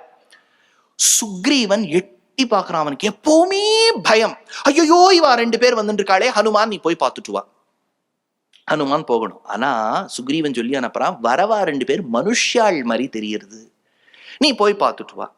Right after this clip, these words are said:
ஹனுமானுக்கு என்ன பயம்னா, இவர் பின்னாடி வாளை வச்சுட்டு இருக்காரு,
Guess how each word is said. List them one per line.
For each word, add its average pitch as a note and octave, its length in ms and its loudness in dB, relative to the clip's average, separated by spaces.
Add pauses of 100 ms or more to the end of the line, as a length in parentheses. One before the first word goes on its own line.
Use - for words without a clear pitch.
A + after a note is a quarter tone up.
(580)
ஹனுமானுக்கு E4 640 2
என்ன G3+ 120 0
பயம்னா, F3+ 400 -4
இவர் F#3 240 -4
பின்னாடி E3 240 -2
வாளை D#3 300 0
வச்சுட்டு D#3 320 -4
இருக்காரு, D#3 300 0